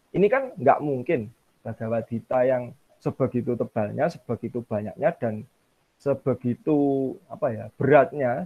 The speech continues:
secara ilmu ya, karena menyangkut ilmu-ilmu esoteris juga, itu disajikan dalam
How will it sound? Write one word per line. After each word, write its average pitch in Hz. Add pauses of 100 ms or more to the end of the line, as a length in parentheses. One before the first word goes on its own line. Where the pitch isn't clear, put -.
secara 113
ilmu 123
ya, 110 (320)
karena 117
menyangkut 117 (260)
ilmu-ilmu 123
esoteris 117
juga, 110 (600)
itu 151
disajikan 123
dalam 110